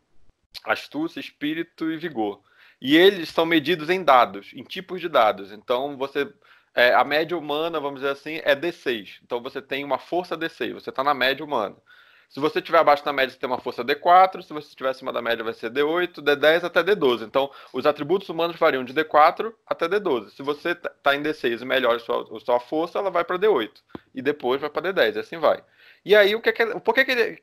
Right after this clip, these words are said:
que é rápido? Porque isso é esse dado que você vai jogar pra fazer os testes. Então, se você tem que fazer um teste de força, você olha qual é o dado da sua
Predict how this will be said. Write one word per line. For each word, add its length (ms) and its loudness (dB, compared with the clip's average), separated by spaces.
que 100 -4
é 100 4
rápido? 480 4
Porque 260 -10
isso 680 -8
é 260 0
esse 240 0
dado 240 4
que 80 -18
você 80 -8
vai 120 -2
jogar 240 0
pra 80 -20
fazer 180 -6
os 80 -10
testes. 420 -4
Então, 140 -6
se 60 -10
você 160 -8
tem 100 -6
que 60 -10
fazer 120 -2
um 60 -6
teste 160 2
de 80 -12
força, 320 -2
você 120 -4
olha 220 2
qual 160 2
é 20 -2
o 40 -4
dado 260 2
da 140 -4
sua 440 -2